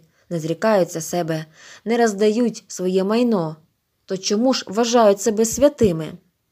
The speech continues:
Наприклад, Іпатій Потій раніше мав лише чотирьох слуг та бідний одяг, а тепер має аж десятьох прислужників та дуже багате вбрання.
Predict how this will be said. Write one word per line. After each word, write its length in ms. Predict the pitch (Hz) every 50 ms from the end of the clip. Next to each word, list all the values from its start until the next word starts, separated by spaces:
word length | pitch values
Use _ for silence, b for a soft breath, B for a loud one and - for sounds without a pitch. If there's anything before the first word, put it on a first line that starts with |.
| _ _ -
Наприклад, 600 | 185 214 247 254 - 440 453 453 - 240 220 226 -
Іпатій 460 | 190 - - 208 202 196 - 180 170
Потій 440 | 170 - 208 226 233 226 208 185 175
раніше 380 | 175 170 170 170 165 - 175
мав 220 | 165 175 180 175 -
лише 340 | 175 170 170 - 180 180 175 B B B B B B
чотирьох 560 | B - 285 - - 208 196 196 196 202 196
слуг 420 | - - - 233 254 240 220 - - _
та 120 | - 156
бідний 300 | 151 151 180 160 175 185
одяг, 480 | 185 180 180 175 156 143 151 156 - _ _ -
а 80 | 165
тепер 480 | 151 - 160 156 - 202 208 226 247 240 B B B B B
має 380 | 185 180 180 175 175 180 175 175
аж 240 | - - 175 170 - -
десятьох 640 | 175 160 170 165 - - 180 175 - - 254 233 233
прислужників 760 | - 175 175 170 - - 269 254 208 180 170 160 - 160 160 160 B B B B B B B
та 120 | - 330
дуже 320 | 233 185 202 214 202 220
багате 420 | 196 185 190 185 240 240 233 - 196
вбрання. 560 | 185 190 202 220 220 202 180 160 156 156